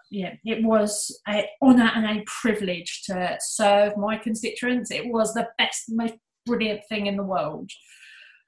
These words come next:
Um, and the questions I've been having with them since the election is, "Are, would you vote for me again?"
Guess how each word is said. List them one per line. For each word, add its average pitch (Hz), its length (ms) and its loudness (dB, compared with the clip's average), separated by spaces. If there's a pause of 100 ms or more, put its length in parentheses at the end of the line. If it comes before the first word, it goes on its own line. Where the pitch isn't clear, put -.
(560)
Um, 240 260 6 (640)
and 233 140 8
the 233 40 8
questions 294 380 6
I've 247 200 8
been 240 100 4
having 240 240 6
with 254 120 4
them 226 140 4
since 233 220 0
the 240 100 2
election 240 420 0
is, 214 340 -2 (2500)
"Are, 247 220 6
would 262 160 4
you 247 100 4
vote 302 240 6
for 220 80 -2
me 175 120 -4
again?" 165 380 -8